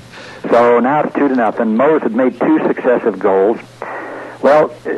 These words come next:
after a goal is scored, a lot of times they call a, a little timeout, and they go to the sideline, they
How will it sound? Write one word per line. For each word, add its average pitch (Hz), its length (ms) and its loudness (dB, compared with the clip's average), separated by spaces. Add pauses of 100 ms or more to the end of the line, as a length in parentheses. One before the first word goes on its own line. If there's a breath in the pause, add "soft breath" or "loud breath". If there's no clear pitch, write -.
after 160 260 2
a 190 40 0
goal 165 260 4
is - 100 -6
scored, 113 300 2
a - 20 2
lot 127 140 0
of - 60 -12
times 123 180 -2
they 117 80 0
call 110 220 0
a, 113 200 0
a - 0 -
little 113 200 2
timeout, 107 680 -2
and 101 440 -4 (100)
they 117 140 2
go 120 180 4
to 113 80 -2
the - 60 -4
sideline, 107 480 0
they 107 220 0